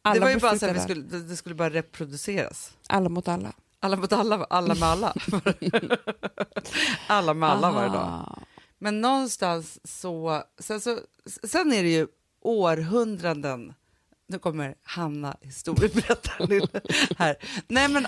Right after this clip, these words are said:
Speaker 2: av att det var ju så här, jag typ köper mig en fru, eller vi kommer överens med familjen,
Speaker 1: Just det.
Speaker 2: så att du ska föda mina barn för att vi ska
Speaker 1: Mm.
Speaker 2: kunna kö-, sköta vår bondgård A B,
Speaker 1: Ja,
Speaker 2: typ.
Speaker 1: ja. Fortfarande
Speaker 2: Alltså, som
Speaker 1: i många länder.
Speaker 2: kärlekslöst. Ja,
Speaker 1: Mm.
Speaker 2: så.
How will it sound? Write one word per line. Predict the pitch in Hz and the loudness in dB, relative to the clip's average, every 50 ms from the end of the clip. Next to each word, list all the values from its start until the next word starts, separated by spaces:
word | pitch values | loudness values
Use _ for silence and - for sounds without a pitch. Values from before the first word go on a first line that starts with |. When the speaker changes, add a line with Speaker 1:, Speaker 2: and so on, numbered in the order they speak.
| 208 - | 2 4
Speaker 2:
av | 220 220 214 214 214 196 202 | 4 6 6 4 4 2 2
att | 208 208 - | -2 -2 -2
det | 196 | -2
var | 170 175 165 160 | 2 4 4 4
ju | 160 165 | 4 2
så | 160 - 165 | 0 0 0
här, | 151 139 139 135 139 - - - - _ _ | 2 2 2 0 -2 -8 -18 -20 -20 _ _
jag | - 170 175 202 196 190 185 175 160 - | -8 0 2 4 6 6 4 2 0 -4
typ | - 180 160 - - | -4 -6 -6 -4 -6
köper | - - - 196 175 160 151 - - - 165 160 | -4 0 2 4 4 4 2 0 -2 -4 -4 -2
mig | 160 156 156 151 | 0 0 2 2
en | 151 151 151 | 2 0 -2
fru, | - - 226 214 170 139 123 117 | -2 0 2 2 2 2 2 0
eller | 160 175 170 | -2 0 0
vi | 180 170 | -2 -2
kommer | - 175 175 170 | -2 -2 0 0
överens | 165 156 165 156 147 143 - | 0 2 0 0 0 -2 -4
med | 160 156 - | -6 -8 -4
familjen, | - 160 160 190 226 226 220 214 214 214 214 208 208 | -4 -2 0 2 2 2 2 2 2 2 4 4 4
Speaker 1:
Just | 156 160 - - | 2 0 -2 -4
det. | 151 147 151 | -6 -8 -4
Speaker 2:
så | - 214 | -4 -4
att | 202 - | -4 0
du | - 190 180 170 160 | 2 2 2 2 0
ska | - - 170 | -2 -4 -6
föda | - - 185 175 160 151 143 151 | -4 0 2 2 2 2 2 0
mina | 147 156 156 151 147 143 135 | 0 2 2 2 2 0 0
barn | 131 139 135 139 139 | 0 0 0 0 0
för | - 175 | -4 -6
att | 160 | -6
vi | 156 143 | -4 -6
ska | 151 151 | -6 -4
Speaker 1:
Mm. | 139 | -4
Speaker 2:
kunna | 147 151 156 147 | -2 -2 0 -2
kö-, | 143 - - - 160 | -2 -4 -6 -8 -10
sköta | 151 - - 180 160 147 - - 147 | -10 -4 0 0 2 2 0 -2 -4
vår | 135 139 139 135 | -2 0 -2 -2
bondgård | 135 139 165 156 147 147 139 139 208 226 - - | -2 0 -2 0 0 0 -2 -2 -2 -2 0 2
A | 175 156 135 80 - | 2 2 4 2 0
B, | - | -2
Speaker 1:
Ja, | - 143 - _ _ | -6 -8 -12 _ _
Speaker 2:
typ. | - 151 | -2 -2
Speaker 1:
ja. | - - - - _ _ _ _ _ _ _ _ _ _ _ _ - | -2 -2 -8 -14 _ _ _ _ _ _ _ _ _ _ _ _ -6
Fortfarande | - 208 214 202 220 185 | -2 -2 0 2 2 4
Speaker 2:
Alltså, | 175 180 170 170 | 4 4 4 4
som | 170 | 2
Speaker 1:
i | 170 | 2
många | 180 175 160 156 151 151 | 0 0 -2 -2 -2 -4
länder. | - - - - - | -6 -4 -4 0 2
Speaker 2:
kärlekslöst. | 220 196 185 175 165 160 156 151 156 156 147 - - - 180 143 - - - - - | 4 4 6 6 4 4 2 0 -2 -2 -2 -6 -6 -4 -4 -4 -4 -6 -12 -18 -8
Ja, | - 170 175 185 | -4 -2 -2 -2
Speaker 1:
Mm. | 170 170 196 214 226 | -2 -4 -6 -10 -10
Speaker 2:
så. | - - - | -8 -8 -8